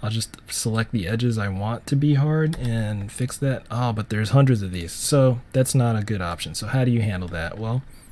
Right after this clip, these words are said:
you can use transfer attributes. It's a tool in Maya that's, does a couple things, um,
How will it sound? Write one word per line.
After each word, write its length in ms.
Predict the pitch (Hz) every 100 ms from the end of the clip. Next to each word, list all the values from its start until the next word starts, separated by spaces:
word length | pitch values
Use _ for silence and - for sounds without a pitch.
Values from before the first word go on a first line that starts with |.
| - - - - - - - - - - - -
you 120 | 123
can 120 | 131 131
use 380 | 131 123 117
transfer 360 | - 135 - 117
attributes. 680 | 117 - 92 78 80 - - - - - -
It's 120 | -
a 40 | 131
tool 380 | - 185 185
in 160 | 143 143
Maya 340 | 127 123 123
that's, 380 | 117 110 - - - - - -
does 180 | 202
a 60 | 170
couple 240 | 147 127
things, 540 | 110 110 107 110 110 - -
um, 380 | 107 104 104